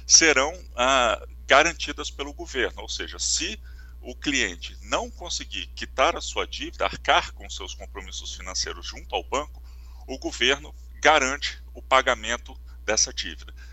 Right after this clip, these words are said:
Então, nessa segunda fase, sim, o governo vai arcar com essas dívidas, né, via esse fundo garantidor de crédito. Nesse momento, agora, pra essas pessoas, não. Essas operações não estarão, ah, garantidas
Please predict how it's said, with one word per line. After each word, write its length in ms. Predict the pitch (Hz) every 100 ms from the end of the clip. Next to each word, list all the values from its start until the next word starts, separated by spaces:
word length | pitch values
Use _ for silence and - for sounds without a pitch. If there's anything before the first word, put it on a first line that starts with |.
| -
Então, 340 | 92 110 117 - - -
nessa 320 | 95 143 214 180
segunda 380 | - 147 131
fase, 540 | 127 - 120 139 156 -
sim, 460 | - - 131 147 -
o 100 | 131
governo 440 | 139 117 131 139
vai 220 | - 110
arcar 500 | 131 139 - 120 123
com 160 | - 123
essas 260 | 123 139 120
dívidas, 520 | 92 107 - 127 - - -
né, 260 | 95 113 127 -
via 340 | - 110 127 -
esse 240 | 117 -
fundo 280 | 120 - 123
garantidor 800 | 117 113 117 - - 127 107 110
de 120 | -
crédito. 380 | - 92 76 - - - - -
Nesse 300 | 104 190 -
momento, 460 | 160 120 98 - -
agora, 520 | 165 107 104 123 139 - - -
pra 160 | - 87
essas 300 | 117 147 -
pessoas, 560 | - - 113 143 - -
não. 200 | 92 80
Essas 260 | 87 98 92
operações 680 | 101 107 101 - 110 143 - - - -
não 200 | 92 139
estarão, 460 | 190 - 139 120 131 - - - -
ah, 320 | 110 113 110
garantidas 800 | 104 113 120 - 104 101 113 -